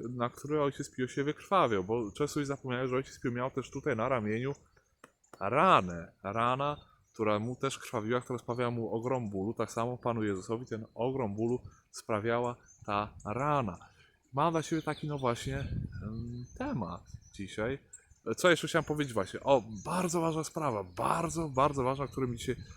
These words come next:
wczoraj mówiono o tym na konferencji, tutaj w Krzyżolasie, <laughs> to Kreuzwald, właśnie mówi tak, e, pan Odair, co to jest przede wszystkim? Ty nie jesteś youtuberem, ale apostołem.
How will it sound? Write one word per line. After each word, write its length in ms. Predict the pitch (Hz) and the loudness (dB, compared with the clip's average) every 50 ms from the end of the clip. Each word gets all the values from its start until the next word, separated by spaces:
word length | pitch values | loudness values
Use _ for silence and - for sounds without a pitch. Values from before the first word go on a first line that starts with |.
| - - | -14 -12
wczoraj 320 | - - 185 190 180 139 110 | -2 4 6 6 6 6 4
mówiono 440 | 101 90 95 95 92 87 87 87 | 2 0 0 -2 -2 -2 -2 -6
o 40 | 90 | -8
tym 200 | - - 95 92 | -8 -8 -8 -6
na 100 | 95 95 | -6 -6
konferencji, 580 | - - 107 98 - 107 98 95 92 - - - | -6 -6 -6 -4 -2 -2 -2 -2 -4 -6 -10 -12
tutaj 140 | - 101 - | -12 -14 -14
w 60 | - | -14
Krzyżolasie, 720 | - - - 127 113 120 117 107 98 90 - - 104 113 - - - - - - - - 165 | -14 -8 -4 -2 0 0 2 2 2 0 -2 -4 -6 -8 -8 -12 -20 -20 -20 -20 -8 -6 -6
<laughs> 500 | - - - 196 175 - - 139 - - | -2 4 6 6 6 6 4 0 -2 -4
to 80 | 113 - | -6 -6
Kreuzwald, 500 | - - 104 101 95 92 110 117 123 - - - - - - - - - _ - | -4 -2 0 0 0 2 0 -2 -2 -4 -8 -16 -16 -16 -18 -20 -20 -18 _ -2
właśnie 280 | 107 110 - - 123 | -2 -2 0 0 -2
mówi 180 | 123 123 127 123 | 0 0 -2 0
tak, 260 | - 143 127 - - | 0 0 0 0 -4
e, 380 | - - 92 98 98 92 98 95 | -8 -6 -2 -2 0 0 -2 -2
pan 180 | - 107 104 | -2 -2 -2
Odair, 380 | 104 98 101 95 95 92 87 - - _ _ _ _ _ _ _ | 0 0 0 0 0 -2 -4 -6 -10 _ _ _ _ _ _ _
co 180 | - - 180 185 | -6 -4 -2 0
to 100 | - 185 | 0 2
jest 300 | 180 170 135 110 - - | 2 2 2 0 -2 -6
przede 260 | - - 107 107 107 | -12 -12 -10 -10 -8
wszystkim? 400 | - - 113 107 - - 98 90 - - - - - - - | -6 -6 -6 -6 -6 -8 -10 -10 -10 -12 -16 -18 -20 -10 -4
Ty 260 | - 156 165 156 107 104 | -2 -2 -2 -2 -4 -8
nie 160 | 117 127 139 | -8 -4 -2
jesteś 400 | 160 180 190 - 160 135 - - | 0 0 0 0 -2 -2 -2 -2
youtuberem, 560 | 143 131 - 117 110 113 117 143 165 180 165 - - | -4 -4 -4 -2 0 2 4 4 4 2 0 -2 -4
ale 240 | 117 120 123 123 - - _ _ | -6 -4 -4 -4 -6 -8 _ _
apostołem. 1080 | - - 127 - - - 120 117 - - - - 165 180 190 165 123 98 87 87 - | -10 -10 -10 -8 -6 -6 -6 -4 -6 -10 -6 -2 2 2 4 4 4 2 0 -2 -6